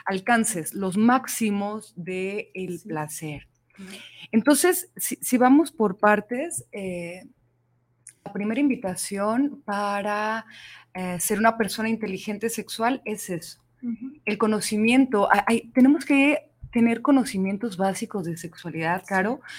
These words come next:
Speaker 2: sí.
Speaker 1: Te, te voy a, voy a platicar, tú me vas pausando, de algunos tips,
Speaker 2: Ujú.
Speaker 1: mm, elementales que tenemos que conocer.
Speaker 2: Sí, por supuesto.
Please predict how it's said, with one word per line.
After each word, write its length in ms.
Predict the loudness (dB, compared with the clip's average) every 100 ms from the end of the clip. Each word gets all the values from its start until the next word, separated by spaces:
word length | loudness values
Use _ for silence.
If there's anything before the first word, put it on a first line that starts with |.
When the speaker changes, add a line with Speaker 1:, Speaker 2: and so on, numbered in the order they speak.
| -14
Speaker 2:
sí. 160 | -14 -16 -10
Speaker 1:
Te, 180 | -10 -2
te 60 | 2
voy 160 | 6
a, 180 | 8 8
voy 140 | 8 4
a 100 | 4
platicar, 560 | 2 0 2 4 4
tú 140 | 2 0 0 -2
me 160 | -4
vas 180 | -4 -6
pausando, 640 | -4 -6 -6 -6 -4 -2
de 80 | 0
algunos 540 | 0 0 -2 -2 -4 -2
tips, 480 | -2 -2 -6 -8 _
Speaker 2:
Ujú. 360 | -6 -6 -6 -2
Speaker 1:
mm, 500 | 4 4 4 2 0 -2 2
elementales 880 | 6 8 6 4 2 6 6 6 0
que 80 | -6
tenemos 380 | -6 -4 -6
que 100 | -12 -14
conocer. 440 | -14 -12 -14 -12
Speaker 2:
Sí, 160 | -12 -12
por 160 | -12 -14
supuesto. 260 | -14 -18